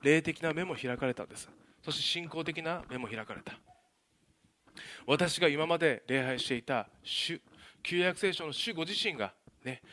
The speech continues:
人としてこの地に現れ、そして私たちの罪のために十字架にかかり、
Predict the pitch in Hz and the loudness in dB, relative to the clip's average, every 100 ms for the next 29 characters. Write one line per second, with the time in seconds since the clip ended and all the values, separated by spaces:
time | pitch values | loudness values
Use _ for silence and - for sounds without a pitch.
0 | - - - 156 165 - 160 170 165 - | -18 -6 -2 0 0 -2 -4 -4 -4 -2
1 | 196 131 123 139 139 110 - _ 151 - | 0 0 2 2 4 0 -4 _ -10 0
2 | 147 151 185 170 170 156 - 339 277 156 | 2 2 -4 -6 -12 -12 -10 -6 -4 -4
3 | 151 131 131 160 175 165 - 156 | -4 -2 -2 -2 -2 -6 0 0